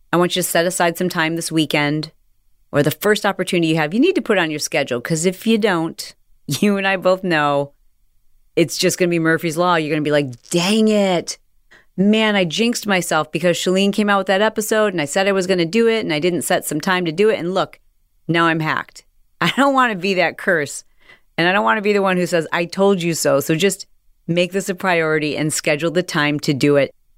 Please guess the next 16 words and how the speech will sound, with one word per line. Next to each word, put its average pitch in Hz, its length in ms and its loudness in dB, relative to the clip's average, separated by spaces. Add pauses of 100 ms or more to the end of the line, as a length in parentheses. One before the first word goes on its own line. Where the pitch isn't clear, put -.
(260)
Let's 262 180 0
face 247 220 0
it, - 260 -6
everything 220 640 0
nowadays 135 640 0
is - 160 -2
connected 147 840 -2 (640)
to - 100 -2
the 147 220 4
internet. 185 540 0 (500)
Our 160 80 4
devices 180 560 0
are 156 120 2
listening 202 460 0
to 151 200 0
us. - 420 -6